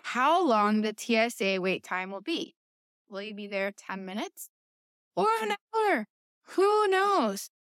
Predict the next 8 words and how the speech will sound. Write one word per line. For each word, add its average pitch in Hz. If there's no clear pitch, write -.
Every 339
day 269
you 240
roll 196
the 208
dice. 95
So 302
my 359